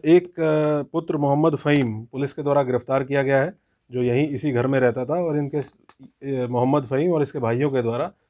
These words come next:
अवैध शराब फैक्ट्री का संचालन इस घर से किया जा रहा था। अभी तक जो बरामदगी हुई है, वो एक हज़ार लीटर से ऊपर रेक्टिफाइड स्पिरिट बरामद की गई है, जो लग-, अ, लगभग छः ड्रम्स में पुलिस के द्वारा बरामद की गई है।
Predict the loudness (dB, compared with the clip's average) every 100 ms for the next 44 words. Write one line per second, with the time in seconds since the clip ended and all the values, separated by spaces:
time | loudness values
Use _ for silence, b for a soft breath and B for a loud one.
0 | _ -4 -2 -2 -2 -2 -2 -4 -6 -4
1 | -4 -4 -4 -4 -4 -6 -4 -4 -4 -6
2 | 2 2 2 -2 -6 -12 -20 _ B B
3 | B B B B _ -2 2 4 4 4
4 | 4 4 4 2 0 0 2 2 2 2
5 | 2 2 4 4 4 0 -2 -2 -2 -2
6 | 0 0 0 -4 -2 -2 -2 -4 -2 -2
7 | 0 2 2 0 -4 -4 -2 -2 -2 -2
8 | -4 -4 -2 -2 0 -2 -4 -6 -2 -2
9 | 0 0 0 -4 -6 -6 -2 2 4 4
10 | 0 -2 -2 -2 -2 -4